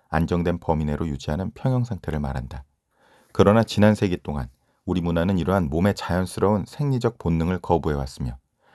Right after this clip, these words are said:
우리가 모두 익히 들어온 소금에 대한 지침은 소금을 중독성 있는 파괴적인 요소로 간주하면서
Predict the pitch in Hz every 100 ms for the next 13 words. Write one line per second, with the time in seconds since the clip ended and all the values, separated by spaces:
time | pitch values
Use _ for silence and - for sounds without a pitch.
0 | _ _ 85 87 98 78 87 101 87 -
1 | - 87 107 92 - 120 120 101 90 101
2 | 80 - 73 - 73 64 - _ _ _
3 | - 113 123 104 - 95 107 - 98 90
4 | 95 117 - - 131 117 104 104 76 -
5 | 78 - 73 73 69 65 - -